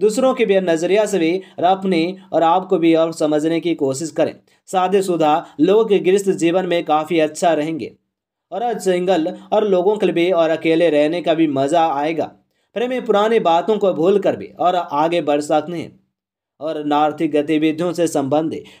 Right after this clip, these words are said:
कुछ लाभकारी योजनाएं बनेंगी और वे तुरंत भी क्रियात्मक भी हो जाएंगे।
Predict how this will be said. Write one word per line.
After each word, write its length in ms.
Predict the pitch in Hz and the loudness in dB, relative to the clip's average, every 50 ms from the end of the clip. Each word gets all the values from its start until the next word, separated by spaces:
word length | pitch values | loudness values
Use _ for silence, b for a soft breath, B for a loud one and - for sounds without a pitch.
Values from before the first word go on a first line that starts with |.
| _ | _
कुछ 160 | - 214 214 | -4 -4 -2
लाभकारी 600 | 220 196 175 160 165 165 170 165 170 170 175 185 | -2 -2 -2 -2 0 -2 0 0 0 2 2 2
योजनाएं 460 | 170 147 151 151 151 151 156 165 160 160 | 2 2 4 2 2 2 2 0 2 2
बनेंगी 380 | 151 160 170 170 147 117 - - | 0 -2 -2 -2 -4 -6 -6 -2
और 180 | - 190 208 196 | -2 0 0 2
वे 140 | 180 170 165 | 2 2 2
तुरंत 360 | 160 160 160 165 175 170 165 | 0 0 0 0 0 0 0
भी 100 | 160 160 | 0 0
क्रियात्मक 540 | 151 160 151 156 156 156 156 156 175 180 170 | 2 2 2 2 2 2 0 -2 -4 -4 0
भी 180 | 151 156 160 | 2 2 2
हो 280 | 156 151 139 143 147 147 | 2 2 0 2 2 2
जाएंगे। 460 | 143 143 139 139 151 156 143 - - | 2 0 0 0 0 -2 -4 -6 -10